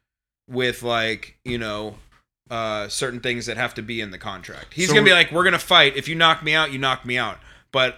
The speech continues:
Speaker 1: I'm not gonna not knock you the fuck out if I get the chance."
Speaker 2: So we're putting money on Logan Paul.
Speaker 1: Uh, I don't know. I gotta see odds. You wanna do, like, a straight up thing, and I'll just take
Speaker 2: Well, let's see
Speaker 1: Tyson?
Speaker 2: if it happens.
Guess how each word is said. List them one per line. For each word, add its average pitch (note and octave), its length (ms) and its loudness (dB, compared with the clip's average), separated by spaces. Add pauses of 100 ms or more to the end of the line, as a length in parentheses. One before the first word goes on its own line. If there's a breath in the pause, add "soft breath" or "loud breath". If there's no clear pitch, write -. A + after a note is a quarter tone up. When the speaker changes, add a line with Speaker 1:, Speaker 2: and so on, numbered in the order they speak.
(100)
Speaker 1:
I'm C3+ 180 0
not D#3 200 4
gonna C#3 160 2
not C3 400 -2
knock B2 260 -4
you B2 100 -6
the A2 100 -8
fuck - 320 -6
out A#2 260 -2
if A2 140 -14
I G#2 100 -6
get G2+ 160 -12
the - 60 -18
chance." - 500 -14
Speaker 2:
So - 200 -6
we're C#3+ 100 0
putting C3+ 260 0
money A#2+ 260 -4
on G2 240 -10
Logan F#2 340 -10
Paul. E2+ 360 -14 (960 loud breath)
Speaker 1:
Uh, E3 400 4 (220 loud breath)
I E3+ 100 2
don't F3+ 120 4
know. D3+ 120 4
I C#3 80 4
gotta C#3+ 140 0
see C#3 160 -2
odds. A#2 380 -4 (360 loud breath)
You C#3+ 100 -10
wanna D3+ 140 -2
do, D3 140 -2
like, C#3 140 0
a C3 80 -6
straight D3+ 300 2
up D#3+ 180 4
thing, A3+ 300 0
and C#3+ 100 -4
I'll C#3+ 140 0
just D3 180 -6
take D#3+ 120 0
Speaker 2:
Well, F3 100 6
let's A#3 200 8
see A#3+ 100 6
Speaker 1:
Tyson? A3 140 6
Speaker 2:
if F3+ 40 4
it D#3+ 40 2
happens. C3 600 2